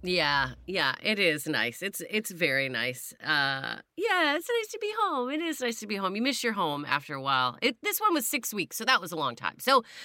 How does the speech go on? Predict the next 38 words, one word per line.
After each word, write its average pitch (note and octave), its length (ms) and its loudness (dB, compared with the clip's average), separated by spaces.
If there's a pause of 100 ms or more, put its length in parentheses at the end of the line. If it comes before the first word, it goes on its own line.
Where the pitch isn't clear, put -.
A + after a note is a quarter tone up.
(160)
and D#4+ 140 6
I F4 60 10
had D4+ 100 6
a D4 60 2
lovely F4+ 260 6
time, C4 240 2
don't A#3+ 140 -2
get A3+ 120 -2
me G3 80 -2
wrong, D#3+ 200 2
but E3 160 -2
it F3+ 100 -2
is, F3 360 -4 (120)
it F3+ 120 -4
is E3+ 180 -4
nice D#3+ 220 2
to D#3+ 100 -12
be D#3 100 -2
back B2 320 0
in C#3+ 140 -6
my C3 100 2
home C3 240 -2
with C3+ 160 -8
my C3+ 140 -4
things C#3+ 680 -6
around B2 440 0
me C3 280 -2
and F#3 120 -2
just - 340 -8
back E3+ 280 0
to, B2 300 -2 (560)
I B3 140 6
say D4 240 6
normalcy, D#3 580 2
but A#2+ 300 -8
it, C3+ 180 -8
there's C#3 240 -4
no F2+ 300 -8